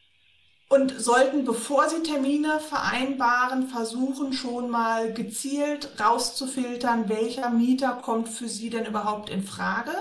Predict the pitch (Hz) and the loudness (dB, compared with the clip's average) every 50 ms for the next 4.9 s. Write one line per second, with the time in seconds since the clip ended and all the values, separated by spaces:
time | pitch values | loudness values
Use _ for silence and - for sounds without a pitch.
0 | - - - - - - - - 247 233 254 - 277 - - - 277 254 254 254 | -6 -10 -14 -18 -18 -18 -10 -6 -4 -2 0 0 -2 -2 -2 -2 -2 0 0 0
1 | - - 254 240 233 240 247 240 240 240 226 233 233 233 233 - - 196 190 190 | -2 -2 -2 -2 -2 0 0 0 0 0 2 0 0 0 -4 -6 -8 -8 -4 0
2 | 214 208 202 202 208 220 220 226 226 220 226 233 233 226 - - - - - - | 2 2 2 2 2 2 2 4 4 4 2 2 2 2 0 0 -2 -4 -10 -18
3 | - - - - - _ _ _ - 214 202 214 220 220 - - - - 208 196 | -18 -20 -20 -20 -20 _ _ _ 0 0 2 2 2 0 0 0 0 0 -2 -4
4 | - - - 233 214 202 196 185 175 - - - - - - - - | -4 -4 -4 -2 -2 -2 -2 -2 -4 -4 -6 -6 -8 -10 -10 -12 -14